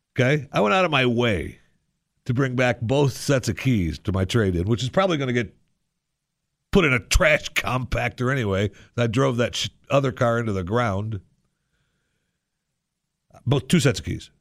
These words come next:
So I go, when I pick up the car, he hands me one key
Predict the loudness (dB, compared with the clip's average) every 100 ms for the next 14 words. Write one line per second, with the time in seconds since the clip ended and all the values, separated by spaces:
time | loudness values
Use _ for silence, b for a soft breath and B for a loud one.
0 | _ _ -12 -2 2 2 0 0 2 2
1 | 2 0 0 0 0 0 0 -2 -2 0
2 | 0 -6 _ _ _ _ _ _ _ 0
3 | 2 2 0 -2 -2 -4 -4 -4